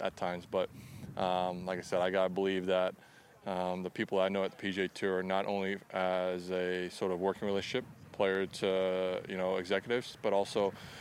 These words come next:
um, some of those are become really good friends of mine living in Ponte Vedra, and, uh, I know them on a personal level. So,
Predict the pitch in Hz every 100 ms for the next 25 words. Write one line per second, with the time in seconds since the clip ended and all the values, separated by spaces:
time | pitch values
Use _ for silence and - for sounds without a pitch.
0 | - - - 98 98 95 98 95 - 104
1 | 101 104 101 98 98 92 92 101 101 101
2 | 98 - 104 98 92 92 98 101 98 95
3 | 92 87 98 95 98 95 104 101 - -
4 | - - - 101 92 92 92 92 92 92
5 | 95 95 95 95 95 95 - 101 - 101
6 | 104 95 90 - 90